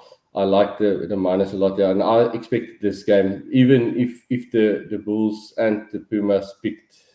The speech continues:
um, Currie Cup teams, I expected the line to be about six and a half, um, Bulls being favourites. So I was quite surprised to see the Pumas as, as um, favourites with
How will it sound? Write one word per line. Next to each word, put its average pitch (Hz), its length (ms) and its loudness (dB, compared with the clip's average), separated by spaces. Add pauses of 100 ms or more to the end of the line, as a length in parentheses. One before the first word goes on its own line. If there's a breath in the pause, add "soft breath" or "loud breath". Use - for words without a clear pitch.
(100)
um, 87 300 -6
Currie 110 320 2
Cup - 240 -6
teams, 95 240 -6
I 104 120 -2
expected - 540 -10
the 95 60 -14
line 87 340 -2
to 87 80 -20
be 85 140 -8
about 82 340 -6
six - 240 -20
and 87 100 -12
a - 20 -8
half, 82 200 -4 (480)
um, 82 480 -8
Bulls 92 300 -8
being 87 260 -10
favourites. 82 540 -2 (380)
So 98 120 -4
I 95 140 2
was 104 260 2
quite 104 260 0
surprised 90 440 -6
to - 80 -20
see 90 220 -10
the 85 80 -8
Pumas 87 380 -12
as, 80 280 -12
as 78 300 -12 (540)
um, 82 240 -10
favourites 92 680 -2
with 95 280 -4